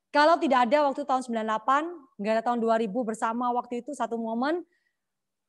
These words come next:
eh, WhatsApp yang masuk atau message yang masuk itu tentu perasaannya beda buat saya. Tapi hari ini saya bisa bilang bahwa itu hadiah. Jadi coba lihat di antara sekitar kalian ya,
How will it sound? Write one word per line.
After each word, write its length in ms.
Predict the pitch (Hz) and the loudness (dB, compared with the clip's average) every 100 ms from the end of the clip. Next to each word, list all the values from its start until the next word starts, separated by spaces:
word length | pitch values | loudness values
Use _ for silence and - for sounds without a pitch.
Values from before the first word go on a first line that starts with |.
| _ 214 | _ -10
eh, 160 | 220 247 | -6 2
WhatsApp 400 | 302 330 370 349 | 2 4 0 2
yang 160 | 302 | 0
masuk 320 | 285 277 320 | 0 -2 -2
atau 160 | 294 269 | -2 -2
message 320 | 262 262 247 | -4 -4 -2
yang 140 | 262 254 | -2 -2
masuk 260 | 247 269 | -4 -6
itu 160 | 262 330 | -6 -6
tentu 300 | 320 277 339 339 | -4 -4 -4 -2
perasaannya 400 | 247 240 254 240 | -2 -2 -4 -4
beda 320 | 208 202 214 | -4 -2 -4
buat 240 | 180 196 | -4 -6
saya. 460 | - 190 190 170 151 _ _ _ _ - | -6 -6 -6 -8 -12 _ _ _ _ -2
Tapi 580 | 247 247 294 302 311 302 _ _ _ _ - | -2 0 0 2 0 -4 _ _ _ _ -4
hari 240 | 233 240 | 0 2
ini 80 | 277 | 2
saya 80 | 277 | 0
bisa 240 | 226 240 | 0 -2
bilang 320 | 208 233 254 208 | 0 0 2 0
bahwa 240 | 202 196 | -2 -2
itu 160 | 247 269 | -6 -6
hadiah. 420 | 208 185 180 143 _ _ _ _ _ _ _ _ _ _ | -6 -4 -6 -8 _ _ _ _ _ _ _ _ _ _
Jadi 480 | 214 202 240 233 233 _ _ | -2 0 0 -2 -6 _ _
coba 480 | - 240 254 269 - | 0 4 6 4 2
lihat 400 | 226 226 240 240 | -2 0 0 -4
di 140 | 208 202 | -8 -8
antara 480 | 202 220 226 240 | -6 -4 -2 -2
sekitar 480 | 202 - 214 214 214 | -4 -10 -8 -6 -6
kalian 500 | 214 208 220 226 233 | -6 -6 -4 -4 -6
ya, 220 | 220 254 | -4 -4